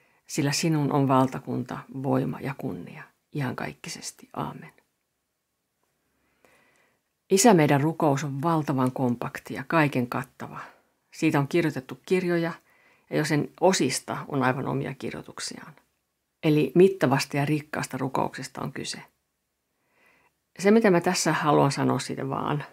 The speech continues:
nyt, on, että A, käytä sitä,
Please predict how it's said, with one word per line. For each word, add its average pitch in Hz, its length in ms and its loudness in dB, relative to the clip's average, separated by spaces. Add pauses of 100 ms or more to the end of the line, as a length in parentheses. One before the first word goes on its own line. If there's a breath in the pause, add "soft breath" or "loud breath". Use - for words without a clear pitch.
(280)
nyt, - 360 -12 (520 loud breath)
on, 143 220 4
että 135 320 0 (400)
A, 147 260 4 (500)
käytä 139 280 0
sitä, 165 380 -6